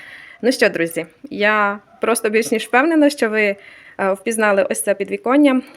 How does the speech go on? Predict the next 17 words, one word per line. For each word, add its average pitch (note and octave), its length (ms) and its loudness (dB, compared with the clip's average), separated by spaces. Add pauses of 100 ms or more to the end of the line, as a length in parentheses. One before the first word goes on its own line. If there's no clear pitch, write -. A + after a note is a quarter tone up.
(200)
Так, G3 260 0
друзі, F#3+ 300 -4
останнім G#3+ 380 -4
часом G3+ 340 -4
я G3+ 120 0
його G3+ 200 -2
частенько G3 500 -6
показую. C#4+ 680 2 (460)
І G#3+ 180 -4
подивіться A3 520 -2
тільки G3+ 520 -4 (240)
на G#3 120 0
ось A3+ 160 -2
цю G#3 120 -4
красу. B3+ 500 0 (1040)
Ось G#3 300 -2
початок A3 520 -2